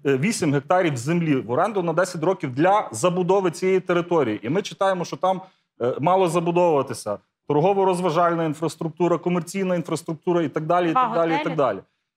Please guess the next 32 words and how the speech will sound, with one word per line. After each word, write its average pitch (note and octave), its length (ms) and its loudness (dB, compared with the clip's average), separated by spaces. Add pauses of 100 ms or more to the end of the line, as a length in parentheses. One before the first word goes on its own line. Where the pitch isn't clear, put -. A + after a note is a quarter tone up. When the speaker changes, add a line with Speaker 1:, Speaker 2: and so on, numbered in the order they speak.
(500)
Speaker 1:
Міська A3+ 340 0
рада C4 280 2
після A3+ 360 -4
цієї A3 360 -2 (100)
ухвали B3 580 2
жодного C3+ 840 0 (280)
впливу G#3 560 2 (160)
на F3+ 560 0
цю B3+ 180 -4
компанію, E3+ 640 0
на D3 100 0
власників F3+ 560 0
цієї D3 260 -2
компанії C#3+ 460 0
не F#3+ 80 -2
має. A#2+ 320 0 (260)
А - 80 -2
я G#3+ 120 4
би C4 120 -2
хотів B3 260 -4
нагадати, G#3 440 0
що - 180 -10
станом G#3 380 0
на E3+ 80 0
сьогодні D#3 520 0 (280)
стадіон F#3 420 0
«Україна» — A3 420 0
це F#3 160 -2
є F3+ 60 0
фактично, F3+ 520 -2
ну, C#3 100 0
теж F3 380 0